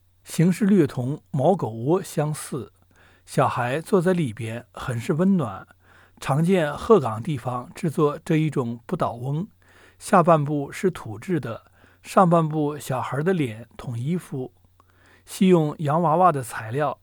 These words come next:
制成，这倒很有一种地方色彩。不倒翁本来是上好的发明，就只是没有充分的利用。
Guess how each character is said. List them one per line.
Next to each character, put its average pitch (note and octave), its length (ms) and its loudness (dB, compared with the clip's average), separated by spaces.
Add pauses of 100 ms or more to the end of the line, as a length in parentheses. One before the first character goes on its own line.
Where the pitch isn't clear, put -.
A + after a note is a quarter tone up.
制 D3+ 220 -6
成， G#2+ 360 -10 (720)
这 F3 400 8
倒 D#3+ 300 6
很 D3+ 260 -2
有 C3+ 240 0
一 C#3+ 140 -6
种 B2 340 -2
地 D#3+ 160 -2
方 C#3+ 180 -4
色 C#3+ 260 -2
彩。 G2+ 380 -12 (2000)
不 G#3+ 100 6
倒 D#3 160 4
翁 D3+ 420 2
本 B2+ 140 -2
来 C3+ 160 -4
是 D#3 400 0
上 F#3 240 4
好 A2 220 -8
的 A2 120 -12
发 D3+ 200 0
明， A2+ 340 -8 (500)
就 A3+ 160 4
只 G3+ 160 0
是 D#3+ 360 2
没 D#3 160 0
有 C3 240 0
充 G3 260 0
分 F#3 180 2
的 C3 100 -4
利 C#3 220 -4
用。 D3 300 -4